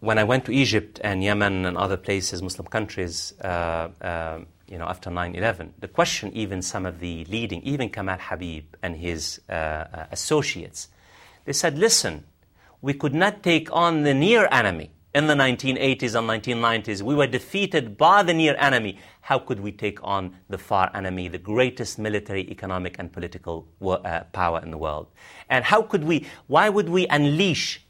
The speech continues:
the power of the United States, not only against the Islamist movement, but even against the Ummah itself?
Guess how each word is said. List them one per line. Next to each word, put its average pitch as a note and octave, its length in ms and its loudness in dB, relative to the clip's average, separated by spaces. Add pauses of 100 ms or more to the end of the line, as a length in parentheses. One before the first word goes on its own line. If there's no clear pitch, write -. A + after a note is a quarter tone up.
(360)
the B2 80 -2
power D3 480 6
of A2+ 80 2
the A#2 80 -2
United A#2 260 0
States, A2+ 400 0 (220)
not F3+ 260 2
only A#3 300 4
against D#3 400 2
the G#2+ 100 -2
Islamist A#2+ 480 0
movement, C3 400 0 (220)
but A#2 180 0
even A#2 320 0
against G2+ 460 -2
the G2 80 -4
Ummah F2+ 260 -4
itself? - 460 -8